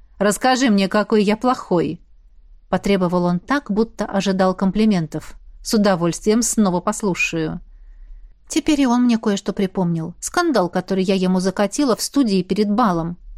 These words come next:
Бесит. Как же он меня бесит, кто б знал. Да, похоже, эта эмоция заразна. «Прекращай уже цирк, Кай. Я хочу отдохнуть,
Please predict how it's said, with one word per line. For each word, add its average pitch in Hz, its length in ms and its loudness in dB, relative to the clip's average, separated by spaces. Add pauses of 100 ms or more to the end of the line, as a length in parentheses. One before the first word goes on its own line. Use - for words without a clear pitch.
(140)
Бесит. 175 800 -4 (1000)
Как 339 200 2
же 311 120 4
он 339 120 4
меня 359 240 4
бесит, 226 440 2
кто - 200 0
б 254 80 0
знал. 247 540 2 (480)
Да, 220 400 2 (720)
похоже, 240 380 -2
эта 262 320 -2
эмоция 220 460 2
заразна. 202 680 0 (1500)
«Прекращай 269 560 0
уже 190 140 2
цирк, - 560 -2
Кай. 190 340 -2 (440)
Я 311 100 -4
хочу - 320 0
отдохнуть, 247 640 0